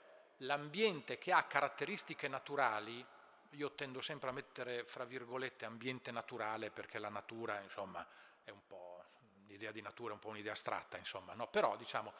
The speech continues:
non c'è dubbio che un ambiente che ha delle connotazioni naturali ha delle risorse molto importanti e quindi questo sicuramente va degnato di grande attenzione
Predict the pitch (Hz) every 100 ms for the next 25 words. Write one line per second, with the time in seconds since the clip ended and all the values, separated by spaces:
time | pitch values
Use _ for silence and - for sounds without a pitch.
0 | - - 170 208 - 185 196 196 120 110
1 | - 156 120 - - - - - 147 156
2 | 160 165 208 151 - - 165 175 135 123
3 | - 127 123 123 - 202 135 139 - 233
4 | 151 190 190 - - - - - 151 160
5 | 151 143 160 - 117 127 - 160 120 120
6 | - 113 113 - 104 92 87 98 - -
7 | - - 127 110 143 - 117 - - 127
8 | 139 202 147 - 110 127 123 117 131 131
9 | 143 - 127 127 165 139 135 - 123 120
10 | 151 165 160